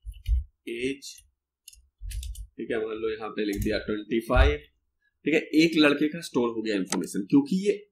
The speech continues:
array है, तो अब हम लोग यहाँ क्या कर सकते हैं, comma देकर same चीज copy paste कर सकते हैं, Right। मैं यहाँ पे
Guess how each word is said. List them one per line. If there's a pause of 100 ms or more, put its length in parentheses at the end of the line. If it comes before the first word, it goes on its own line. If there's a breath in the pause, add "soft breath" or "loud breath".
(100)
array
है,
तो
अब
हम
लोग
यहाँ
क्या
कर
सकते
हैं,
comma
देकर
same
चीज
copy
paste
कर
सकते
हैं, (440)
Right।
मैं
यहाँ
पे